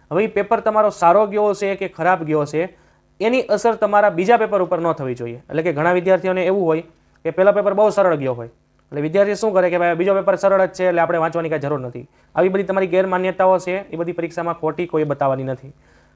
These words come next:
કદાચ પહેલો પેપર અઘરો ગયો છે તો બીજા પેપરમાં તમારે ડિપ્રેશનમાં આવી જવાનું નથી.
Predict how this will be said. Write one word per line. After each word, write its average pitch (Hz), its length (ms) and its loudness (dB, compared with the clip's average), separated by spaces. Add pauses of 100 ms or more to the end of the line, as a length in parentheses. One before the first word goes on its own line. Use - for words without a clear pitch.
કદાચ 208 280 4
પહેલો 202 160 0
પેપર 196 200 2
અઘરો 202 320 2
ગયો 190 200 2
છે 160 300 -6 (220)
તો 175 100 -2
બીજા 165 260 2
પેપરમાં 208 360 0
તમારે 190 220 0
ડિપ્રેશનમાં 180 520 -2
આવી 165 100 2
જવાનું 160 300 0
નથી. 151 280 -8